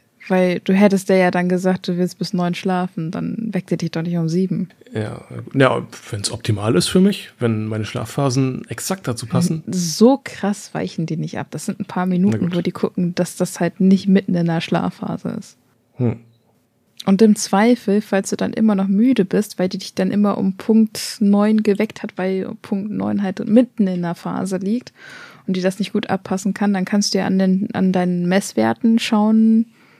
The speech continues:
Speaker 1: wann du besser aufstehen solltest. Vielleicht eine halbe Stunde später.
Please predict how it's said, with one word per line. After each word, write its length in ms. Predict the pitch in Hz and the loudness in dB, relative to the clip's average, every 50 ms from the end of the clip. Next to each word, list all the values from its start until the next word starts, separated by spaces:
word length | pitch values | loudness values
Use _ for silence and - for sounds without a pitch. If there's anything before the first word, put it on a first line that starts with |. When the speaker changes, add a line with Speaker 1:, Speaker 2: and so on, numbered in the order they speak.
| _ _ - | _ _ -2
Speaker 1:
wann 240 | - 196 214 220 220 | 4 6 8 8 8
du 120 | 220 226 | 8 6
besser 300 | 220 240 233 - 202 - | 6 4 2 2 0 -2
aufstehen 460 | - 180 175 - - - - - 185 | -2 -2 -4 -6 -6 -6 -4 -4 -4
solltest. 580 | 180 - - - - - 208 - - - - _ _ _ _ _ _ _ _ _ _ _ - | -4 -6 -6 -8 -8 -10 -12 -14 -16 -18 -20 _ _ _ _ _ _ _ _ _ _ _ -18
Vielleicht 260 | - - - 165 170 - | -10 -6 -4 -2 0 0
eine 100 | 190 185 | 2 2
halbe 140 | 196 202 | 2 0
Stunde 240 | 208 - - 226 247 | 0 0 0 0 0
später. 400 | 254 - - 269 269 - - 170 | 0 0 -2 -2 -2 -2 -4 -6